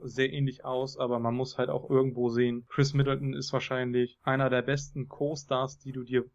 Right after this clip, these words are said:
wünschen kannst für ein Team, was erfolgreich, äh, erfolgreichen Basketball spielt. Und, ähm, das sollte vielleicht auch einfach mal gewürdigt werden und dementsprechend hab ich dann, ähm,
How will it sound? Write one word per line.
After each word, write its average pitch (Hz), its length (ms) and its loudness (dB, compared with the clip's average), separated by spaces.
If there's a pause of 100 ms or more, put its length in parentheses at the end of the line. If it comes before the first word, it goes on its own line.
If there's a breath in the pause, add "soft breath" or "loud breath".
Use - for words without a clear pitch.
wünschen 139 360 4
kannst - 480 -6
für 131 140 -4
ein 117 180 -4
Team, 135 320 -2
was 120 180 -2
erfolgreich, 127 500 -2 (100)
äh, 123 220 2
erfolgreichen 135 500 -2
Basketball 127 460 -4
spielt. 117 420 -6
Und, 113 380 -8
ähm, 117 200 -4
das 113 120 -6
sollte 135 240 2
vielleicht 123 200 0
auch 123 100 -2
einfach 123 160 -4
mal 113 100 -2
gewürdigt 117 500 -2
werden 127 180 2
und 117 120 -6
dementsprechend 120 560 -4 (520 soft breath)
hab - 160 -6
ich - 140 -12
dann, 117 380 -2
ähm, 117 420 0